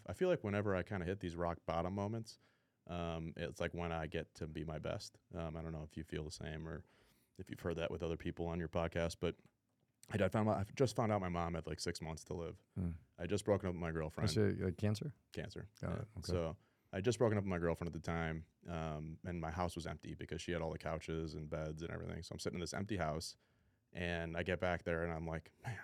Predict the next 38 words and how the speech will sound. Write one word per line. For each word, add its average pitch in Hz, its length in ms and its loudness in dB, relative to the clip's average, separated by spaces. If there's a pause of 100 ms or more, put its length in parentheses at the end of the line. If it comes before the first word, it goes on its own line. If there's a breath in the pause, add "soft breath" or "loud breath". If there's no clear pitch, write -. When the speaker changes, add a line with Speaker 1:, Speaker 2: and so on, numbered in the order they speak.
Speaker 1:
you 80 120 -8
know, 80 180 -8
like, 101 140 -8
I 120 40 -2
need 131 140 2
to - 60 -12
change. 87 440 -8
Like, - 140 -8
I'm, 87 240 -8
I'm 87 140 -8
just - 320 -8
something. 101 360 -2
I'm, 90 160 -6
like, 92 200 -2
I 95 40 -6
feel 98 180 0
stuck - 480 -4
almost." - 360 -10 (580)
And 90 280 0
so 101 100 2
we 98 100 4
go 117 100 8
out 117 100 8
for 107 60 0
drinks 107 260 2
that 95 160 4
night, 92 240 4
and 85 100 0
randomly 92 380 2
Fernando 87 380 0
throws 90 280 0
a 87 40 -4
question 90 360 2
at 82 60 -2
me. 82 120 -2
He's 82 120 -4
like, 85 140 -4
"DiGiorgio," 95 580 4